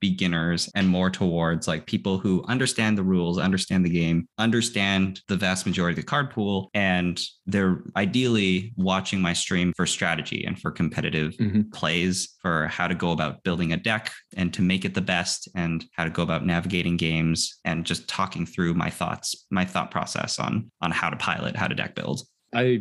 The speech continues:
Speaker 2: have to say that's a fun niche to be in. It isn't exactly the same 'cause obviously we, we try to explain some things that really you would explain to a newer player, but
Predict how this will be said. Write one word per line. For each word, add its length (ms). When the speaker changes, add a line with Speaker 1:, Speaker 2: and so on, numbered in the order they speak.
Speaker 2:
have 240
to 100
say 240
that's 240
a 40
fun 380
niche 260
to 80
be 200
in. 320
It 160
isn't 200
exactly 440
the 100
same 240
'cause 140
obviously 360
we, 220
we 140
try 280
to 200
explain 440
some 220
things 280
that 180
really 260
you 140
would 80
explain 340
to 140
a 20
newer 220
player, 240
but 100